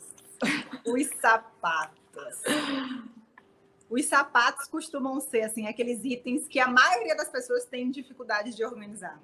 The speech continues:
Porque a maioria dos armários, dos closets, eles são projetados pra ter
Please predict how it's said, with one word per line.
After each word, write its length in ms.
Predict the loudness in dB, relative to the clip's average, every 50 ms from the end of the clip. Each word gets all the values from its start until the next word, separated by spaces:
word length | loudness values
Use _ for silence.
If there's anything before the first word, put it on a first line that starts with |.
| -20 -16 -10
Porque 320 | -8 -8 -8 -4 0 2 2 2 2 -2 -4 -6 -6
a 120 | -4 -4 -2
maioria 320 | -2 -2 -2 0 0 0
dos 220 | -2 -2 -6 -8 -10 -10 -6
armários, 720 | -2 -2 -2 -2 -4 -2 0 4 4 4 4 2 0 -4 -10
dos 160 | -10 -10 -12
closets, 580 | -10 -10 -8 -6 -4 -4 -4 -4 -6 -8 -2 0
eles 180 | 0 0 0 -2
são 120 | -4 -6
projetados 560 | -4 -6 -6 -6 -6 -2 0 0 0 0 -2
pra 180 | -6 -10 -10 -10
ter 320 | -8 -10 -12 -10 -10 -12